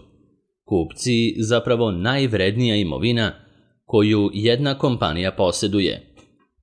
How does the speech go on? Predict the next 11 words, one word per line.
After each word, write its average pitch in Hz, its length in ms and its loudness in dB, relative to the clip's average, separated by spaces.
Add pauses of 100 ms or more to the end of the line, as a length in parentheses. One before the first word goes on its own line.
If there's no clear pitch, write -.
(240)
te 127 120 0
da 120 100 2
je 120 200 4
zbog 107 340 0
toga 123 280 2
neophodno 87 800 -2 (720)
da 101 220 -2
im 95 180 -2
se 90 380 0
maksimalno 101 640 -2
prilagodi. 101 600 0